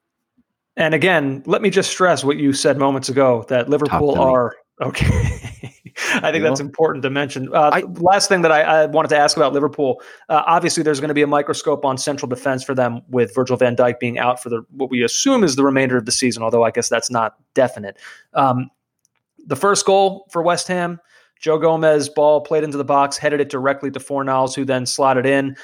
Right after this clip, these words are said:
Speaker 1: I know on
Speaker 2: Mm.
Speaker 1: the broadcast, I forget who, was it Jim Beglin, who was very harsh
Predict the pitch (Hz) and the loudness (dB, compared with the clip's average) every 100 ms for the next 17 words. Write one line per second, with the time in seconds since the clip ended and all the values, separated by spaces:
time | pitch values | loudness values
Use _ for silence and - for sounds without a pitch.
0 | - 156 147 156 143 123 156 180 180 175 | -12 -4 2 2 2 0 2 2 0 0
1 | 170 160 156 - 139 165 170 147 139 131 | 2 2 -4 -6 -2 -2 -2 -2 -2 -2
2 | - 131 131 170 151 147 143 156 160 156 | -8 -8 -6 -6 0 0 0 -4 -6 -6
3 | 131 123 117 147 156 131 127 120 113 - | -6 -6 0 2 2 0 0 0 -2 -8